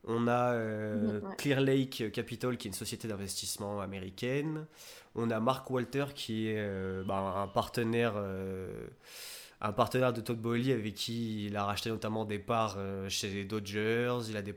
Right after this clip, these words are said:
Speaker 1: ils ont des parts aussi chez les Lakers, il me semble, et chez les, les Sparks, euh,
Speaker 2: Ouais, je
Speaker 1: de
Speaker 2: crois.
Speaker 1: L A, il me semble.
Speaker 2: Il me semble aussi.
Speaker 1: Qui sont du
Speaker 2: Je
Speaker 1: coup
Speaker 2: suis
Speaker 1: des
Speaker 2: pas
Speaker 1: équipes,
Speaker 2: trop, euh,
Speaker 1: euh, de
Speaker 2: nord-américain,
Speaker 1: basket.
Speaker 2: mais je pense que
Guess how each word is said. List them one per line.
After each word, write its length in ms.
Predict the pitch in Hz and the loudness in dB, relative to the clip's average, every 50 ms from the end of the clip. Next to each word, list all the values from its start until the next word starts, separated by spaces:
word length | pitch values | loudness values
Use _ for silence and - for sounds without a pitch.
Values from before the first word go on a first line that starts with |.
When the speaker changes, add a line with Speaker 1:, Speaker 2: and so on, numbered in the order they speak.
| - - | -8 -8
Speaker 1:
ils 140 | 107 107 | -6 -6
ont 40 | 107 | -4
des 100 | 98 110 | -4 -2
parts 180 | 110 120 110 110 | 0 0 0 0
aussi 220 | 107 - - 113 | 0 -2 -2 -2
chez 120 | - - 104 | -2 -2 -4
les 80 | 101 | -4
Lakers, 380 | 101 110 110 107 - 131 135 127 117 | -4 -4 -4 -2 0 0 0 0 -2
il 40 | |
me 40 | 110 | -4
semble, 240 | - - 123 120 110 | -4 -4 -4 -2 -2
et 40 | 104 | -4
chez 140 | - - 107 | -4 -4 -2
les, 240 | 101 107 104 101 101 101 101 107 - - - - - - - - - - - - | -2 -2 -2 -2 -4 -4 -8 -10 -12 -14 -14 -12 -10 -10 -10 -12 -14 -16 -14 -8
les 140 | - 110 110 | -4 -2 0
Sparks, 580 | 107 - - - 139 135 123 123 - - - 120 | 0 0 2 4 4 4 4 2 -2 -4 -4 -2
euh, 300 | 110 110 107 107 107 110 | 0 0 2 4 4 4
Speaker 2:
Ouais, 60 | 107 | 4
je 120 | 104 104 104 | 2 0 -6
Speaker 1:
de 140 | 95 107 104 | -6 -4 -2
Speaker 2:
crois. 120 | 107 107 | -2 0
Speaker 1:
L 100 | 107 113 | 0 0
A, 40 | 127 | 0
il 200 | 147 156 147 113 107 - | -2 -2 -6 -8 -10 -10
me 80 | 104 104 | -10 -10
semble. 240 | - - 139 156 160 - _ _ _ _ _ _ _ _ _ _ _ _ _ _ _ _ _ _ _ _ _ _ - | -8 -8 -8 -8 -10 -12 _ _ _ _ _ _ _ _ _ _ _ _ _ _ _ _ _ _ _ _ _ _ -6
Speaker 2:
Il 60 | 214 | -4
me 80 | 214 208 | -4 -4
semble 400 | 214 - - 226 226 220 208 202 | -4 -6 -8 -6 -6 -4 -4 -6
aussi. 320 | 196 202 - - 190 185 - - - | -6 -8 -10 -16 -16 -16 -16 -12 -8
Speaker 1:
Qui 80 | - - | -6 -6
sont 140 | - - | -6 -6
du 80 | - 196 | -6 -6
Speaker 2:
Je 20 | |
Speaker 1:
coup 80 | 190 - | -6 -6
Speaker 2:
suis 100 | 214 202 | -4 -2
Speaker 1:
des 60 | 196 | -2
Speaker 2:
pas 80 | 220 - | -2 -2
Speaker 1:
équipes, 180 | - - 233 | -2 -2 -2
Speaker 2:
trop, 100 | 214 202 190 | 0 0 2
euh, 40 | 190 | 2
Speaker 1:
euh, 140 | 190 190 | 2 0
de 60 | 190 190 | 0 0
Speaker 2:
nord-américain, 400 | 196 196 196 202 202 196 214 - | -2 -2 -2 -2 -4 -4 -4 -4
Speaker 1:
basket. 140 | 226 226 | -4 -2
Speaker 2:
mais 120 | 208 190 190 | -4 -4 -6
je 80 | - | -8
pense 100 | - 208 | -12 -16
que 80 | - - | -16 -18